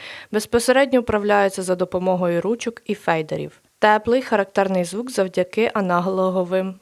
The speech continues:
схемам. Але він має деякі обмеження.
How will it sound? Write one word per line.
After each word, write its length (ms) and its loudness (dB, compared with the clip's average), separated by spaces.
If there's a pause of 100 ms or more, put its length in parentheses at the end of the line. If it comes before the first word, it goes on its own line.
(360)
схемам. 600 -4 (240)
Але 260 2
він 180 4
має 200 4
деякі 320 0
обмеження. 640 -6